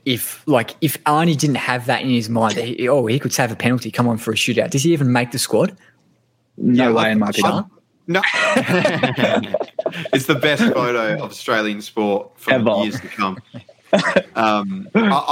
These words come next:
Speaker 3: I think he still would. I think it would have been Vukovic that misses out, to be honest. That's the,
Speaker 2: Mm.
Speaker 3: I, I thought Redmayne is the third.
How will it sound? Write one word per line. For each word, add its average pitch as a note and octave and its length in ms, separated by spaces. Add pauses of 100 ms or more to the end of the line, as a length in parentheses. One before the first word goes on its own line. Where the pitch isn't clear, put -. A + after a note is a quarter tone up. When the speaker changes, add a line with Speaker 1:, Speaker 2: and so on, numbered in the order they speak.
Speaker 3:
I - 20
think F3+ 220
he E3 100
still C#3+ 280
would. A2+ 400
I A#2 80
think B2+ 160
it - 20
would A#2 100
have G#2+ 60
been G2 180
Vukovic G2 600
that - 100
misses F#2+ 380
out, G2 200
to - 80
be F#2 100
honest. F2+ 240
That's A#2 240
the, B2 240
Speaker 2:
Mm. A2+ 360
Speaker 3:
I, B2 360
I B2 40
thought A#2+ 260
Redmayne G2+ 420
is F#2 120
the G2 100
third. F#2+ 460